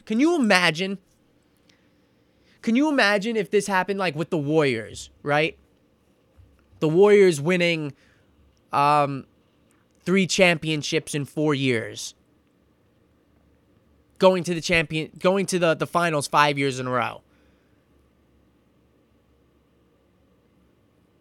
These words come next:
Could you imagine if they won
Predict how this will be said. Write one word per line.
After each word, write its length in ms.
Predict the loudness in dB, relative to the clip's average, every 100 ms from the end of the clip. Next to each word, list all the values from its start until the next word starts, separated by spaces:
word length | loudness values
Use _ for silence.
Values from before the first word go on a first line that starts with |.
| _ _ _ _ _ _ _
Could 160 | -6 -2
you 140 | 0
imagine 580 | 2 4 4 2 -4 -4
if 220 | -6 -4
they 180 | 0 2
won 440 | 0 -2 -4 -6